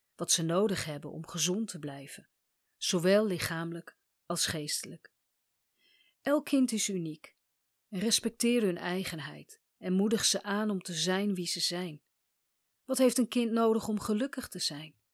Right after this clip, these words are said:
grenzen te verkennen en autonoom te zijn? Ruimte, ervaringen, liefde en begeleiding. Om zichzelf te kunnen zijn heeft een kind een ondersteunende omgeving nodig,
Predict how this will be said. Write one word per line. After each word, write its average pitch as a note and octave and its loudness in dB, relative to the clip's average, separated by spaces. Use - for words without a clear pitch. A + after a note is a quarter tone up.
grenzen G#3 -2
te - -10
verkennen D3 -10
en A3 0
autonoom G3+ 0
te F3 -10
zijn? C#3+ -8
Ruimte, F3+ -2
ervaringen, F#3 0
liefde - -4
en F3 -2
begeleiding. D3+ -6
Om B3 6
zichzelf C4 4
te B3 -8
kunnen A3 0
zijn G#3+ 0
heeft G3 -2
een G3 0
kind B3 0
een F#3 -6
ondersteunende G3+ 0
omgeving E3 -6
nodig, C#3 -14